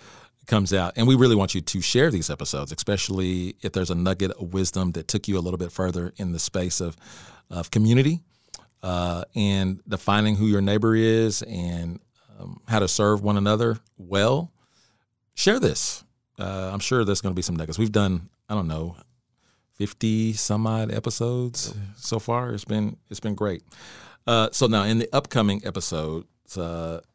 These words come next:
Speaker 1: we're gonna be interviewing all kinds of people. Uh, I, I'm excited about some of the people we've kinda brainstormed about who we wanna talk to
Speaker 2: Exactly.
Speaker 1: and all that kinda stuff. But if I didn't have you as my co-host, <laughs> I would want you as a guest.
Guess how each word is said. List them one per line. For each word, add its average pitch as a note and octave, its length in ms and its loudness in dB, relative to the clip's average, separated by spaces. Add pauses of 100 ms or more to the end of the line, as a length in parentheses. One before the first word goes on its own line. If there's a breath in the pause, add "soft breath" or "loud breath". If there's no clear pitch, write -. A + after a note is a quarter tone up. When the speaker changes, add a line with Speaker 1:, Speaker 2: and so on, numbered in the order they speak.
(140)
Speaker 1:
we're A#2 100 -2
gonna A2+ 100 2
be G#2 100 2
interviewing F2+ 760 -2 (400)
all F#2+ 140 0
kinds - 380 0
of - 60 -12
people. - 320 -14 (540)
Uh, F#2+ 260 -2 (180)
I, A2+ 100 0 (100)
I'm G#2+ 300 4 (100)
excited A2+ 380 2
about F2 220 -4
some G2 140 0
of F2 60 0
the F2 60 -2
people F2+ 260 -4
we've G2 160 -2
kinda F#2+ 200 -2
brainstormed F#2 460 0
about F2 240 -6
who G2+ 120 0
we F#2+ 120 0
wanna F2 240 -4
talk A#2+ 320 2
to A#2+ 360 0 (140)
Speaker 2:
Exactly. F2 360 -8 (140)
Speaker 1:
and G2 120 0
all G#2 100 2
that G2 120 -2
kinda F#2 160 -4
stuff. F#2 260 -8 (180)
But G2 260 0 (580)
if D3+ 220 4
I B2 120 2
didn't C3 240 4
have G#2+ 220 2
you F#2 160 -4
as F2 180 -8
my D#2 120 -6
co-host, D2 640 -8 (160)
<laughs> - 160 -20
I - 180 -6
would G#2 300 2
want C3+ 300 2
you A#2 200 4
as G#2 200 4
a G2 80 4
guest. F2 600 -2